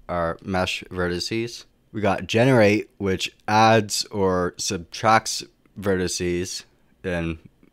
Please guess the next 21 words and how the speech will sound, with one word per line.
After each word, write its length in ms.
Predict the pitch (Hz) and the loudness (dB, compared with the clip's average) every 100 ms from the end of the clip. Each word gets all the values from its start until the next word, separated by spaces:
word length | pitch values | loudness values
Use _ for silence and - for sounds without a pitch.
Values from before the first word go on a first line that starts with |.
| _ | _
makes 240 | - 95 - | -6 -6 -4
other 180 | 98 90 | -4 -2
modifications. 960 | 82 78 78 82 80 78 110 123 - _ _ _ _ _ _ _ _ _ _ | -2 -2 -4 -8 -8 -6 -8 -10 -12 _ _ _ _ _ _ _ _ _ _
We 80 | |
got 220 | 104 104 92 | -2 -2 -2
deform, 540 | 95 101 98 110 123 _ _ _ | -4 0 2 0 -4 _ _ _
which 380 | - 92 - - _ | -6 -6 -6 -12 _
modifies 760 | 98 95 98 - 92 92 85 | 0 0 0 0 0 0 -2
the 100 | - | -6
location 800 | 87 85 95 92 - 98 98 104 _ _ _ _ | -6 -4 -4 -4 -6 -8 -8 -10 _ _ _ _
of 160 | 95 90 | -8 -4
our 140 | 90 | -4
vertices. 720 | 85 87 92 - 107 104 - _ _ _ _ | -2 -4 -4 -6 -10 -10 -16 _ _ _ _
And 80 | 117 | -2
we 80 | 123 | 2
got 160 | 120 107 | 2 2
simulate, 480 | 135 143 139 139 | 0 2 4 2
which 400 | 117 107 - - | 2 -2 -4 -6
do 400 | - 104 101 101 | -2 0 0 -2
physics 420 | - - 110 117 - | -2 -4 -2 -4 -6
simulations, 840 | 98 87 82 80 - 76 - - | -4 -4 -4 -6 -10 -10 -12 -14